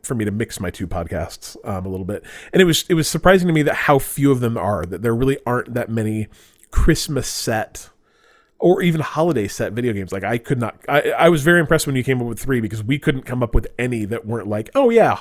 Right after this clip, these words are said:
you know, Overwatch," or, "Oh yeah, Rocket League." So, uh, that was cool. Um, I think my favorite, like, if we're going holiday, like, wide, I think Costume Quest is probably my favorite holiday themed game. I really like, uh, the, the setting of that. I've not, the funny thing is, is I love those games,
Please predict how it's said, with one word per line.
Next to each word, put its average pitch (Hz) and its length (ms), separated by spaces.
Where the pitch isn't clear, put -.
you 151 120
know, 117 60
Overwatch," 117 420
or, 147 140
"Oh 240 120
yeah, 175 360
Rocket - 260
League." 78 240
So, 87 300
uh, 101 500
that 202 100
was 220 100
cool. - 300
Um, 156 220
I 170 100
think 220 160
my 175 140
favorite, 165 360
like, 123 140
if 127 80
we're 139 80
going 160 240
holiday, 135 540
like, 107 200
wide, 107 440
I 110 80
think 127 140
Costume - 380
Quest 180 320
is - 220
probably 156 320
my 156 140
favorite 151 360
holiday 131 460
themed 139 300
game. 139 220
I 127 40
really 120 260
like, 101 380
uh, 95 380
the, 101 260
the 95 80
setting 98 400
of 85 80
that. 92 160
I've 131 140
not, 160 260
the 175 240
funny 233 200
thing 208 100
is, 170 100
is 143 60
I 131 160
love 123 320
those 156 180
games, 143 400